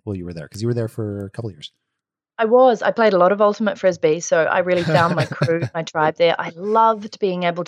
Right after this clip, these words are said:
Speaker 2: to walk or cycle down these
Speaker 1: Yeah.
Speaker 2: amazing streets with history that was, like, over five hundred, six hundred years old or more. I just loved the British accent, the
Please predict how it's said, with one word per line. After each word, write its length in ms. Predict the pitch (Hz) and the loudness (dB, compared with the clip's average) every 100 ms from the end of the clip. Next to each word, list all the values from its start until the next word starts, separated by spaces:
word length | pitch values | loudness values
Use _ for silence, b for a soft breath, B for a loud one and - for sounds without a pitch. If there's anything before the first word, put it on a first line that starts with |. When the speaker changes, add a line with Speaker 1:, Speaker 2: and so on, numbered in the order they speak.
| - | -6
Speaker 2:
to 160 | 170 | -6
walk 380 | 156 185 185 185 | 0 2 2 2
or 80 | 170 | -4
cycle 380 | - 165 165 175 | 2 0 0 -2
down 320 | 170 156 160 B B B | 2 2 0 B B B
these 160 | 185 170 | -6 -2
Speaker 1:
Yeah. 60 | 175 | 0
Speaker 2:
amazing 420 | 175 180 180 175 | 2 2 -2 -12
streets 400 | - 185 165 - | -2 0 0 0
with 100 | 175 | 0
history 460 | 175 170 - 175 165 | 0 -2 0 0 2
that 140 | 160 | 0
was, 180 | 170 165 | 0 2
like, 360 | 165 156 - - b b b _ | 4 4 0 -14 b b b _
over 500 | 196 180 170 165 160 - | 2 4 4 4 2 0
five 300 | - 170 160 | 0 2 2
hundred, 320 | 165 160 156 | -2 -8 -10
six 220 | - 170 - | -10 -12 -10
hundred 320 | 160 156 151 | -10 -8 -2
years 180 | 156 156 | 0 4
old 220 | 147 147 | 2 2
or 120 | 147 | -4
more. 400 | 147 151 156 156 b b b _ | -4 -2 -2 -2 b b b _
I 40 | 202 | -8
just 400 | 226 226 - - _ | -2 -2 -2 -16 _
loved 340 | 190 196 185 - | 0 2 2 -2
the 60 | 170 | -2
British 320 | 170 165 - | -2 -2 -2
accent, 680 | 226 240 - 214 196 185 - _ | -2 -2 -2 0 0 0 -8 _
the 220 | 180 | -2